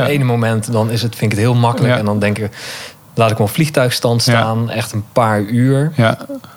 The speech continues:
Speaker 1: Ehm, en dan merk ik ook echt, ik pluk hier echt de vruchten
Speaker 2: Ja,
Speaker 1: van.
Speaker 2: klopt.
Speaker 1: En, en dan is het weer een tijdje later.
Speaker 2: Ja.
Speaker 1: En dan laat ik me weer verleiden.
Speaker 2: Ja.
Speaker 1: Maar ik heb ooit, ken je Eelco de Boer,
Speaker 2: Ja.
Speaker 1: ondernemer?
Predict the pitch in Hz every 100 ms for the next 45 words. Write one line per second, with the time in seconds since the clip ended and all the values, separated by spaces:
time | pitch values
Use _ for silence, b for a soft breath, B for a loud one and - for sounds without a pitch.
0 | - - - 113 113 110 110 110 120 113
1 | 117 120 143 120 110 110 - 107 - 117
2 | - 117 117 104 - - 123 - - 110
3 | 92 101 113 147 117 110 110 135 - 120
4 | 135 B B B B - - 107 104 107
5 | 107 - 107 104 107 98 101 101 95 -
6 | - - 104 98 98 98 101 104 113 104
7 | 107 120 117 110 104 107 - 101 104 107
8 | 110 117 120 110 104 107 117 110 107 -
9 | - 127 127 139 131 131 117 123 160 190
10 | 131 127 131 127 123 123 127